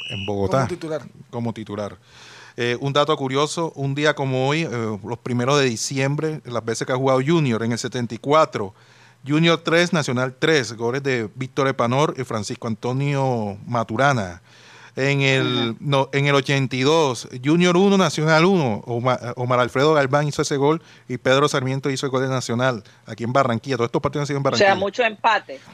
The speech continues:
Speaker 1: En el, en el, en el ochenta y cinco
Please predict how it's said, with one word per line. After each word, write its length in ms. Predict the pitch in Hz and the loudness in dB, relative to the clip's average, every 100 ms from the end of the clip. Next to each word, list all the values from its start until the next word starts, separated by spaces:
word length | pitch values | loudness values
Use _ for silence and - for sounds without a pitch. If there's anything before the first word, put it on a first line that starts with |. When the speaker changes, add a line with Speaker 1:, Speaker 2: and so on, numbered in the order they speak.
| - - - - - | -18 -18 -20 -20 0
Speaker 1:
En 240 | 147 156 | 4 4
el, 320 | 156 156 139 - | 4 4 2 0
en 140 | 147 | 2
el, 340 | 151 151 151 147 | 4 6 4 2
en 180 | 143 147 | 0 0
el 120 | 147 | 2
ochenta 400 | 147 143 151 147 | 2 2 2 2
y 60 | 143 | -2
cinco 760 | - 202 196 139 - 101 90 | 4 4 6 2 0 -4 -4